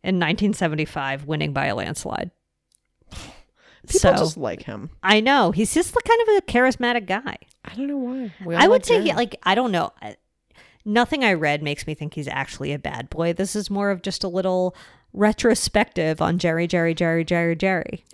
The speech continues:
Speaker 2: I mean, like, <sighs> the show is so weird.
Speaker 1: Yeah.
Speaker 2: Is it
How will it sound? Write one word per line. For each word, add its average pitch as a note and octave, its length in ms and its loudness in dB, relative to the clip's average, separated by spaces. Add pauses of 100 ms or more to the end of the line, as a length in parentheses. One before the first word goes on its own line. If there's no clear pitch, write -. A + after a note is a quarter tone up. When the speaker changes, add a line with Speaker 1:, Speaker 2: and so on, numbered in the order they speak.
Speaker 2:
I C#4 120 0
mean, E4 240 0
like, D#4 360 -2 (200)
<sighs> F#3+ 80 -12 (360)
the G#3+ 120 -12
show A3 240 -2
is D#3+ 120 -2
so G#2+ 220 -6
weird. - 420 -8
Speaker 1:
Yeah. F3 260 -4 (300)
Speaker 2:
Is A#3 140 2
it C4 300 0